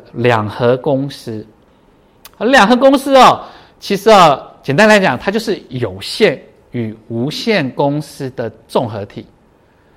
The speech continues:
那组合的时候需要一个人以上的有限股东与一人以上的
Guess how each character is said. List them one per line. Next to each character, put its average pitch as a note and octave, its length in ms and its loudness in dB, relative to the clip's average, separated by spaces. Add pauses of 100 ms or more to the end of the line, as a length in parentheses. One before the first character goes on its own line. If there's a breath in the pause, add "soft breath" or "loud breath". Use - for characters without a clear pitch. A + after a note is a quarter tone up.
(440 soft breath)
那 B3+ 100 0
组 D#3 240 0
合 D#3+ 160 4
的 F#3 120 2
时 F#3 120 -4
候 F3+ 120 6
需 G3+ 180 -4
要 G3+ 320 4
一 A#3 140 -6 (100)
个 C#3+ 200 4
人 A#2+ 200 0
以 G#2+ 80 -6
上 C3 260 -4
的 A2+ 240 -6 (100)
有 G#2 280 -10
限 D3 320 -6 (220)
股 G2 140 -16 (100)
东 A2 280 -4 (220)
与 B2 240 -8 (120)
一 G#3 160 -2
人 C3+ 200 -4
以 A2 120 -6
上 A#2+ 260 -8
的 G#2 180 -10